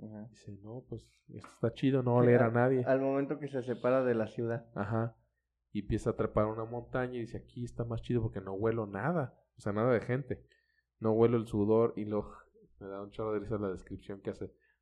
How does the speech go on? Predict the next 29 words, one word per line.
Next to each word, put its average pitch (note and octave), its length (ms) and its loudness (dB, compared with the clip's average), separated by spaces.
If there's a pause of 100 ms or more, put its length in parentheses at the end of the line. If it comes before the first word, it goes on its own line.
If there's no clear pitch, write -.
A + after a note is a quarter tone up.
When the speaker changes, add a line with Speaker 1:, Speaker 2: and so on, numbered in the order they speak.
(120)
Speaker 2:
"Los A#2 160 -10
hombres D3+ 280 -4
huelen C#3 340 -10
a A2+ 80 -18
semen, C#3 480 -12 (580)
las G#2 180 -8
mujeres B2 400 -4
huelen B2+ 300 -2
a - 100 -6
pescado A#2 440 -2
podrido G#2+ 580 0
de - 80 -8
su - 140 -16
sexo". B2 600 -4 (480)
O - 100 -6
sea, B2 120 4
unas D#3 300 2
descripciones D3 600 2
que F3+ 120 -2
dices, D3 160 0
"Güey, D3 180 -10
qué - 100 -16
pedo". - 640 0
Speaker 1:
Ujú. D3+ 260 4 (580)
Speaker 2:
Sí, A#2+ 80 -4
es A#2 140 -8 (200)
unas B2 600 -4
descripciones A#2 640 -4
tan G#2 220 -6